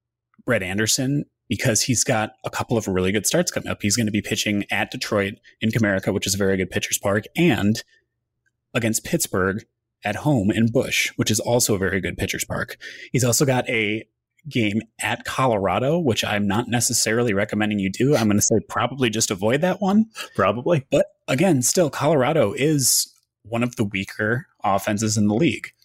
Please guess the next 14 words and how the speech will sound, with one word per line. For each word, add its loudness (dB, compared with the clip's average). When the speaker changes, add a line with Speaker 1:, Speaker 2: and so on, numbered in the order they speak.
Speaker 1:
So 2
depending 2
on 4
how 4
the 4
next 2
couple -4
weeks 0
go, 2
and 2
maybe -2
Johan 0
Oviedo 0
has -2